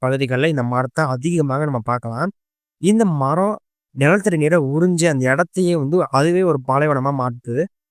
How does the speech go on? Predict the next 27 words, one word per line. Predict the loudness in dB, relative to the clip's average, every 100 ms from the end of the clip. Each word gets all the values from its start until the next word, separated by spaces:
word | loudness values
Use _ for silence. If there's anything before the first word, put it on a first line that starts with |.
| _
இந்த | -4 0 2 2
மரத்துக்கு | 2 0 -2 -6
பக்கத்துல | -2 -2 0 0 0
எந்த | 0 0 0 0
ஒரு | 0
நாட்டு | 0 0 0 0
மரங்களையும் | 0 0 0 0
வளர | 0 0
செய்யாது, | -2 -4 -4 -4
அந்த | -4 -4
எந்த | -4 0 0
ஒரு | 0
செடிகளையும் | -2 -2 0 0 0
வளர | 2 0
வைக்காது. | -2 -4 -2 -2 -4 -14 _ _ _
அதனால | 0 2 2 2
இது | 0 0
ஒரு | 2 2
ஆபத்தான | 2 0 0 -2 0 0
மரமா | -2 -2 -2 -2 -4
கருதப்படுது. | -4 -2 -2 -4 -6 -8 -12 _ _ _ _
நம்ம | -2 0 2
தமிழ்நாடு | 0 0 0 2
கவர்மெண்ட் | 0 0 -2 -2
இந்த | -2 0 0
மரத்தை | 0 0 0
அழிக்கிறதுக்காக | -2 -2 -2 -2 -2 -4